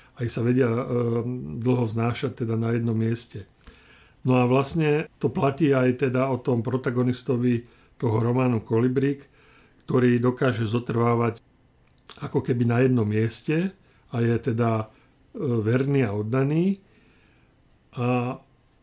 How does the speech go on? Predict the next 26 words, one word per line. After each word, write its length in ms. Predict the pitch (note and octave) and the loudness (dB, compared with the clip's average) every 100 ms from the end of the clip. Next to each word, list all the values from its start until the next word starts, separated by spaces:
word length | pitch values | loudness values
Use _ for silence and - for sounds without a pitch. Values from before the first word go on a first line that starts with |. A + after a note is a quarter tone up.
| _ _ _ _ _ _ _ _ - | _ _ _ _ _ _ _ _ -4
táto 240 | D3+ E3 | -2 0
jeho 200 | F#3+ F3 | 0 2
vlastnosť 920 | C3 A#2+ B2+ F3+ F3 F#3+ - - - D3 | 2 0 0 0 2 0 0 -6 -8 -2
môže 240 | D3 E3+ | 0 0
byť 160 | D3+ B2+ | -2 -2
považovaná 640 | C#3+ D3 C#3+ D3+ D3+ D3 D3 | 0 2 2 2 2 0 -2
aj 180 | A#2+ C3+ | 0 0
za 160 | C#3+ D#3 | 0 -2
prednosť, 500 | E3 F3+ F3+ F#3 E3 | -4 -4 -2 -2 0
ale 120 | C#3+ C3+ | 2 2
zároveň 420 | A#2+ B2 B2 B2 A#2+ A2+ | 2 0 0 0 0 -2
aj 60 | |
za 140 | G#2+ G#2+ A#2 | -2 -4 -4
slabinu. 600 | - A2 G#2 G2+ F#2+ F#2+ _ _ _ _ _ _ _ _ _ _ _ | -4 -4 -2 -4 -8 -12 _ _ _ _ _ _ _ _ _ _ _
Dá 160 | D#3+ G3+ | -2 0
sa 160 | A#3+ A#3+ | 0 2
povedať, 440 | E3 F#3+ F3+ C#3 | 2 2 2 0
že 40 | |
všetko 480 | - E3 E3 E3 D3+ | -2 -2 2 0 2
okolo 240 | E3 C3 B2 | 2 2 2
hlavného 320 | C#3 D#3+ C3 | 2 2 0
hrdinu 480 | A#2 B2 D3 D3 D#3 | 0 -2 -2 0 -2
sa 320 | - C3+ A#2 | 0 -2 -4
ako 80 | A#2 | -4
keby 280 | D3 B2 - | -2 -2 -2
pohybuje, 640 | G#2+ G#2 B2 D3 E3+ G3+ | -2 0 0 0 0 0